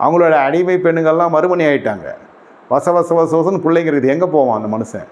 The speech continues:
சுத்தி சுத்தி எந்த கேம்பஸ் உள்ள தான் சுத்தணும், அந்த பவுண்டரி உள்ள தான் சுத்தணும். எது செஞ்சாலும் லாபானுக்கு தான் மூல கார-, மூல லாபம் போகுது. இவனுக்கு லாபம்ன்றதே கிடையாது. இருபது ஆண்டுகளே பத்து முறை சம்பளம் மாத்தியாச்சு. இப்ப புரிகிறதா நான் என்னத்துக்கு சொன்னேன்?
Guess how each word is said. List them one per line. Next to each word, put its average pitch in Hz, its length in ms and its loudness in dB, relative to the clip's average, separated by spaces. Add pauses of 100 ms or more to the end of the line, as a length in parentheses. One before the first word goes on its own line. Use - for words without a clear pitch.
சுத்தி 139 280 -4
சுத்தி 147 220 -2
எந்த 139 320 0
கேம்பஸ் 139 400 -4
உள்ள 135 120 -2
தான் 135 160 0
சுத்தணும், 113 400 -8
அந்த 127 260 -2
பவுண்டரி 147 340 0
உள்ள 139 240 0
தான் 139 140 -6
சுத்தணும். 107 320 -10 (1600)
எது 156 280 4
செஞ்சாலும் 175 540 2
லாபானுக்கு 160 460 2
தான் 165 200 0
மூல 151 200 0
கார-, 139 320 2
மூல 151 340 2
லாபம் 139 360 2
போகுது. 123 380 -2 (720)
இவனுக்கு 147 300 2
லாபம்ன்றதே 156 640 2
கிடையாது. 131 360 0
இருபது 170 360 2
ஆண்டுகளே 160 400 2
பத்து 151 340 0
முறை 151 240 0
சம்பளம் 139 360 0
மாத்தியாச்சு. 120 480 -6 (800)
இப்ப 143 280 2
புரிகிறதா 160 600 4
நான் 139 180 0
என்னத்துக்கு 147 400 0
சொன்னேன்? 135 520 -2